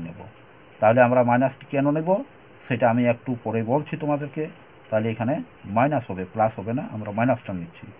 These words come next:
তাহলে কি করব আমরা এখানে? দেখো, আমাদের সূত্র রয়েছে দুটো, এ স্কয়ার প্লাস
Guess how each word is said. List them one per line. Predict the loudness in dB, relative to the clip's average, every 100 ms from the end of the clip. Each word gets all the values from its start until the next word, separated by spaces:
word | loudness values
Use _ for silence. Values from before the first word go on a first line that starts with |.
| -20 -10
তাহলে | -4 -4 -4
কি | -2
করব | 0 0 2
আমরা | 4 4
এখানে? | 0 -4 -8 -20 -20 -2
দেখো, | 0 0 -2 -6 -20 -8 -2
আমাদের | 0 0 -6
সূত্র | -12 -8 -2 -2
রয়েছে | 0 -2 -2
দুটো, | 0 0 -2 -20 -8 -8
এ | -6
স্কয়ার | 0 2 2 0
প্লাস | 2 6 4